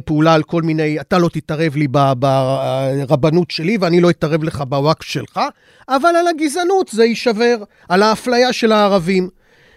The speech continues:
ואתה רואה את זה מאוד חזק במפלגות הימין, ושם זה לא מסתדר, העניין הלאומי,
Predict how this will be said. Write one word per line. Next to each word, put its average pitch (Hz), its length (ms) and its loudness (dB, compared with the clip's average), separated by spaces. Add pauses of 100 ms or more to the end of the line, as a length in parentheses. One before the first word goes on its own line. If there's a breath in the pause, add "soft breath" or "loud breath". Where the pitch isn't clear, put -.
(120)
ואתה 165 600 0
רואה 233 220 4
את 220 80 2
זה 240 100 0
מאוד 233 240 2
חזק 220 380 0
במפלגות 160 600 -2
הימין, 156 480 2 (560 soft breath)
ושם 320 460 0
זה 196 160 2
לא 220 100 2
מסתדר, 208 640 0
העניין 180 300 0
הלאומי, 180 720 4